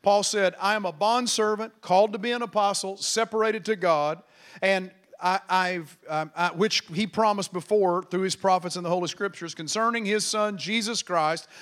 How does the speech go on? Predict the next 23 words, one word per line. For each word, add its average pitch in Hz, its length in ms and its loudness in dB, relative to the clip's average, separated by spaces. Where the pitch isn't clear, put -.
our 240 320 4
Lord, 180 300 0
who 180 100 -4
was 180 160 -6
born 233 380 0
of 220 40 -6
the 202 100 -4
seed 254 260 -4
of 185 140 -10
David 214 360 -2
according 208 380 -2
to 180 60 -8
the 160 100 -10
flesh, 214 720 0
and," 233 600 0
listen, 202 380 -4
"declared 226 800 0
to 226 100 -8
be 180 520 -6
the 135 120 -10
Son 247 440 0
of 214 200 -4
God 151 520 2